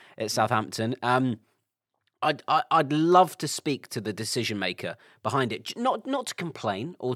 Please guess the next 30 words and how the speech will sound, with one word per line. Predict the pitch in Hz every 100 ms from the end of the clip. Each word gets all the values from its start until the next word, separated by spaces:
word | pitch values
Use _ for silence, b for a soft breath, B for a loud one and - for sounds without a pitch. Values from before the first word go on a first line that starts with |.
| -
or | 113
to | 113
give | 127 107
my | 110
point | - 113
of | 95
view, | 110 104
but | 117
just | - 208 -
to |
hear | - - 196 117
the | 107 104
reasons | 120 156 160 113 92 87 - B B -
behind, | - 139 123 110 107 104 B B B -
um, | 113 107 107 95 - _ _ _ _ 104 - _
why | 113 104 135 139 113
they've, | 98 104 90
they've | 104 -
taken | 117 104 104
the | 95
route | 101 95
they've | 104
taken. | 165 135 104
Now, | 117 110 107 B B B
for, | 135 117
for | - 151
anyone | 170 131 113
listening | 104 - 98
to | 98
this | 90 92